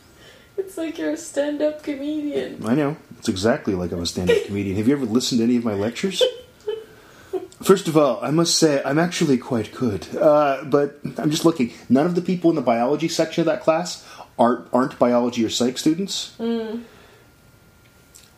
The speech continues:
Speaker 2: You know, I mean, that which says something.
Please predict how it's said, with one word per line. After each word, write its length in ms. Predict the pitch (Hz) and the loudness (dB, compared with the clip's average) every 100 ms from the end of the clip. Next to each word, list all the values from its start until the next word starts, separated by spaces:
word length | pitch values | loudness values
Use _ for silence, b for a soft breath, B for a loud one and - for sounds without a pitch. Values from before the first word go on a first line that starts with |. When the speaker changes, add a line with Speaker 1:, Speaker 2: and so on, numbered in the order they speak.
| _ _ _ _ _ _ _ _ _ _ - | _ _ _ _ _ _ _ _ _ _ 0
Speaker 2:
You 100 | 127 | 2
know, 140 | 107 110 - | 2 -4 -6
I 80 | 110 | -2
mean, 220 | 110 107 | 0 0
that 140 | 120 120 | 0 0
which 180 | 117 - | 0 2
says 240 | 131 117 | 2 2
something. 420 | - 117 107 95 | 0 0 0 -6